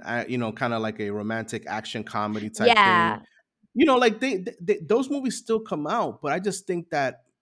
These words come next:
Speaker 1: with Bros, um,
Speaker 2: That is, like,
Speaker 1: I mean, listen, uh, the, you
Speaker 2: romantic
Speaker 1: know, the, the,
Speaker 2: comedy.
Speaker 1: the eight hundred pound gorilla in the room is that it is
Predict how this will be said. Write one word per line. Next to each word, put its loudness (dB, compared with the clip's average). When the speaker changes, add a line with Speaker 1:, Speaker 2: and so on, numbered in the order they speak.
Speaker 1:
with -2
Bros, -4
um, -6
Speaker 2:
That -2
is, -2
like, -10
Speaker 1:
I 0
mean, 2
listen, 0
uh, -10
the, -2
you -4
Speaker 2:
romantic -2
Speaker 1:
know, 4
the, 2
the, 0
Speaker 2:
comedy. -2
Speaker 1:
the -4
eight -2
hundred -6
pound -4
gorilla -4
in -4
the -6
room -4
is -10
that -6
it -8
is -6